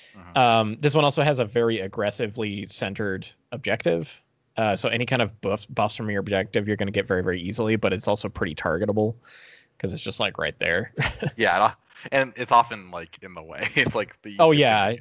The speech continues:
Speaker 2: yeah, your, your
Speaker 1: <laughs>
Speaker 2: own stuff. Well, like, especially, so take for, like, huge bases,
Speaker 1: Yeah.
Speaker 2: the side that has your objective and the flag,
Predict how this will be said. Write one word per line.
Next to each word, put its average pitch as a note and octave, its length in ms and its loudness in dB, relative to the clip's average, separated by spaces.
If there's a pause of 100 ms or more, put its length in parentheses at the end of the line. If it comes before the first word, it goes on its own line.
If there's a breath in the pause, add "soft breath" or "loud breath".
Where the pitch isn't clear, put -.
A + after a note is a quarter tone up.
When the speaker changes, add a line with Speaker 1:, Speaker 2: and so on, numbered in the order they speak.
Speaker 2:
yeah, B2 240 2
your, A#2 380 -2
your B2 180 -4
Speaker 1:
<laughs> - 0 -
Speaker 2:
own A#2 140 -2
stuff. - 280 -6
Well, C#3+ 200 2
like, C3+ 200 4
especially, D3 560 -4
so A2+ 180 -6
take C#3 220 -8
for, C3 140 -4
like, A2 140 -2
huge G2+ 300 -14
bases, A#2+ 500 -6 (640 soft breath)
Speaker 1:
Yeah. C3 100 -12
Speaker 2:
the B2 240 0
side C#3+ 600 2
that C#3 160 2
has C3+ 280 0
your A#2 140 0
objective A#2+ 680 -2
and A2+ 260 -8
the G#2+ 60 -2
flag, A#2 680 -2